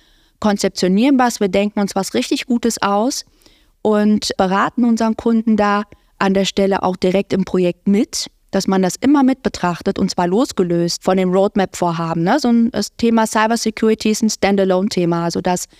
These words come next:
muss man immer losgelöst voneinander betrachten, um da die beste Lösung dem Kunden dann auch entsprechend vorzuschlagen.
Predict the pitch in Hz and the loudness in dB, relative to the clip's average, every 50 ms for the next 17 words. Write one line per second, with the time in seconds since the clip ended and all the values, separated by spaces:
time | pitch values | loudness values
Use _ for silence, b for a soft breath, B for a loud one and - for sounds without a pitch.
0 | b b b b b - 208 - 214 220 226 220 220 208 190 190 214 226 - - | b b b b b -6 -2 0 2 2 2 2 2 2 0 0 -2 -2 0 -2
1 | 226 190 180 180 175 175 - - 180 175 180 175 170 175 175 180 175 170 175 - | -2 0 2 0 0 -2 -2 -4 -4 -4 -2 -4 -2 -2 -2 -2 -2 -4 -4 -6
2 | - - 185 180 - - 202 196 190 180 185 185 190 185 175 190 180 - - 190 | -2 -4 -4 -4 -2 -2 0 0 2 2 0 0 0 0 0 -2 -2 0 -4 -4
3 | 175 175 175 175 175 175 175 180 175 B B B B B B B _ 196 185 185 | -2 0 0 0 2 2 0 0 -2 B B B B B B B _ -2 -2 -2
4 | - 190 180 175 190 190 185 180 185 180 175 - 180 175 - - - 180 - - | -2 -2 0 2 2 2 2 2 0 0 0 -2 -2 -4 -4 -4 -4 -4 -2 -4
5 | 180 - - 180 180 - - 180 - - 185 180 185 185 190 220 277 | -4 -2 -2 -2 -2 -2 -6 -6 -2 -2 -2 0 0 0 2 0 0